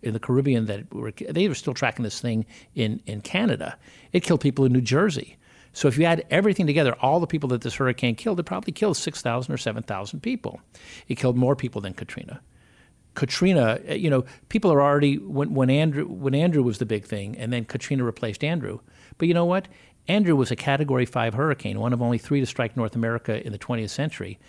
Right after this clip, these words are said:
and, but it only killed fifteen people. Katrina was a Category one hurricane, but it killed thousands. So,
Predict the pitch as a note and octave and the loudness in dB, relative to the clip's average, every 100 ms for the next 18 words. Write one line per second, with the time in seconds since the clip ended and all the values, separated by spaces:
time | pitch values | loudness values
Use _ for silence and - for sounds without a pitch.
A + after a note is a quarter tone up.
0 | - - - B2+ B2+ C3 C#3 C3+ B2+ A#2+ | -20 -6 0 0 2 4 6 4 2 -2
1 | - A#2+ - G#2+ - F#3 - - - - | 0 -4 -2 -4 -4 -6 -6 -12 -20 -20
2 | _ - - B3 D3 A2 - B2+ B2 A#2 | _ -8 2 4 4 0 0 0 2 0
3 | A2 B2 F#3+ C#3+ G2 D#2+ - G#2+ C3+ - | 2 2 2 0 -2 -8 -10 -8 -8 -10
4 | - _ B2+ A#2 A#2+ G#2+ - F#3 D#3+ - | -16 _ -2 0 -2 -2 -2 -2 -2 -6
5 | - - - _ _ - _ - - C3+ | -10 -14 -16 _ _ -20 _ -8 2 4
6 | B2 B2+ | 4 2